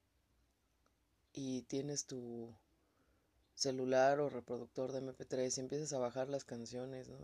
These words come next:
Nada más para convivir, pero realmente a ti no, no estás a gusto. Es como, como si a mí me dijeran, "Ah, pues aquí se escucha reggaetón y tienes que convivir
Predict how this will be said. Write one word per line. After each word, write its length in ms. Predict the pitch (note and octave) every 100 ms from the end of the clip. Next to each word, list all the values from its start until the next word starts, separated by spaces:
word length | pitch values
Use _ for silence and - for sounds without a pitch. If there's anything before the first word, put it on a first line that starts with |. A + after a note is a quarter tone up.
| D3
Nada 200 | D3 D3
más 200 | C#3+ -
para 260 | C#3+ B2
convivir, 560 | - B2+ B2 B2+ C#3+ C#3
pero 320 | C#3 C3 C3
realmente 460 | C#3 C#3+ E3 E3 D#3+
a 40 |
ti 280 | D3+ D#3 D#3
no, 260 | D3 C#3 C#3
no 100 | D3
estás 280 | - C3+
a 60 | C3
gusto. 300 | C3 C3+ B2+
Es 60 | A#2+
como, 380 | D3 C#3+ B2+ - _ - _ _ _ _ _ _ - -
como 240 | A#2+ B2
si 120 | A#2+
a 40 | B2
mí 160 | C3
me 100 | C3+
dijeran, 500 | C3 A#2 B2+ B2+ B2 A#2 - - - - -
"Ah, 180 | C#3
pues 160 | D3 C#3
aquí 220 | C3+ D3
se 80 | D3
escucha 340 | C#3 D#3+ -
reggaetón 640 | C3+ A#2+ A#2+ - C3+ C3+ C3
y 240 | A#2+ A#2+ - - - - - _
tienes 280 | D3+ D3 D3
que 400 | - C3 B2+ A#2+ G2+ _ _ _ _ _ _ _ _ - - -
convivir 640 | - C3+ C3+ C3 D3 D3